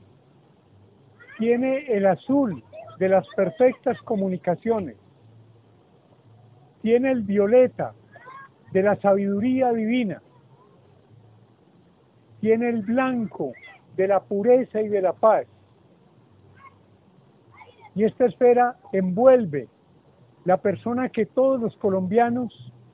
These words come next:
vamos a elegir el veintisiete de mayo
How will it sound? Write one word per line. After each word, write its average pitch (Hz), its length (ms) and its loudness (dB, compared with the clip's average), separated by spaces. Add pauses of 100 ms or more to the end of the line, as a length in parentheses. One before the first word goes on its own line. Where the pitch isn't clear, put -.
(320)
vamos 233 320 2
a 226 80 2
elegir 202 560 -2 (760)
el 180 120 -4
veintisiete 208 720 -2
de 226 160 4
mayo 226 480 -2